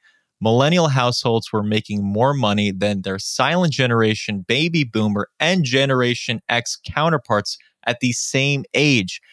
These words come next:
And that's after taking, uh, uh, inflation, uh, into account. Ravi, as one of our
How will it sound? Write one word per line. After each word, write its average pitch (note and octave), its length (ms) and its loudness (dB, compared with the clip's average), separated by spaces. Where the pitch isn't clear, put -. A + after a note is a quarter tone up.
And A#2+ 120 -2
that's A#2+ 280 -2
after C3 340 -2
taking, A#2 540 -4
uh, G2+ 160 -2
uh, G#2+ 80 -2
inflation, G#2+ 680 -2
uh, G2 320 -2
into F#2+ 300 -4
account. F2+ 360 -6
Ravi, A#2+ 220 2
as A#2+ 120 0
one C3+ 120 4
of B2 80 0
our A#2+ 160 2